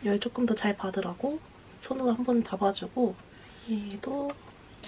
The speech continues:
고데기가 조그만한데도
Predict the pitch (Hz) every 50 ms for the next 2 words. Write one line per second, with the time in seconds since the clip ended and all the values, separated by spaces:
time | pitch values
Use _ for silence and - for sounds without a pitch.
0 | - - - - - - - - - - - - - - - - - - - -
1 | - - - - - - - - - - - - - - - - - - - -
2 | - - - - - - - - - - - - - - - - - - - -
3 | - - - - - - - - - - - - - - - - - - - 208
4 | - 214 - 196 - 277 - - 330 302 262 226 208 196 185 185 185 - 254 240
5 | - -